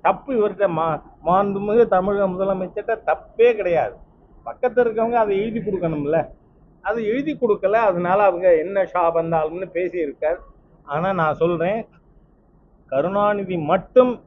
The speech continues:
எம் எல் ஏ ஜெயிச்சு சட்டமன்றத்திற்குள்ள போறதுக்கு பயந்துகிண்டு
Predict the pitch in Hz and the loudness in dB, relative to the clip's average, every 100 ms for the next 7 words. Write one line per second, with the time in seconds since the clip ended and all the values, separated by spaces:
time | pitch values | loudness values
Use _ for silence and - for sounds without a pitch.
0 | _ - - - 165 175 175 165 156 139 | _ -20 -18 -8 -4 -2 0 0 2 0
1 | 143 147 - 107 - _ _ _ _ - | -2 -8 -8 -18 -18 _ _ _ _ -20
2 | - _ _ _ _ _ _ - - _ | -20 _ _ _ _ _ _ -20 -20 _
3 | _ - - _ _ - - _ _ - | _ -20 -20 _ _ -20 -20 _ _ -18
4 | - - - 170 - 240 233 220 208 208 | -18 -18 -4 -4 0 0 2 0 -2 -2
5 | 180 - 190 196 160 156 190 196 160 147 | -4 -4 -2 -2 -2 4 6 6 4 -4
6 | 123 - 107 151 220 214 160 147 127 | -6 -10 0 2 4 2 0 -2 -2